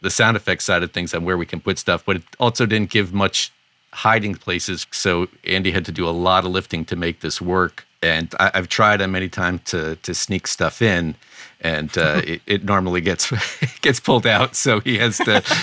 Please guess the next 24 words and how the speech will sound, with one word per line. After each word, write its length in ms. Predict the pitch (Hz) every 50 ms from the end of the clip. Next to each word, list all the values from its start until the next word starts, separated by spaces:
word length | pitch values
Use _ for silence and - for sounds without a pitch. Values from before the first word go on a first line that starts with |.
| - -
he, 160 | - 135 -
he 240 | 139 127 - - 185
just 320 | - - - 214 170 -
has 240 | - 165 147 131 -
to 120 | - 135 127
work 220 | 127 131 120 -
really 220 | 123 117 117 113
hard. 260 | 98 110 110 104 101 98
If 300 | - - - - - -
we 80 | 151
go 160 | 127 170 165
outside, 560 | 160 147 131 - - - 139 123 123 123 117 107
then 140 | 120 113
I 80 | 113 107
can, 340 | - - 104 98 95 92 113
then 100 | 107 110
we 120 | 113 113 107
can 120 | - 107
be 80 | 101 104
a 40 |
little 220 | 104 104 101 98 95
noisier. 480 | 98 95 95 95 - - 85 80 78 -
So 220 | - - 90 90
that's 320 | 90 98 98 - - -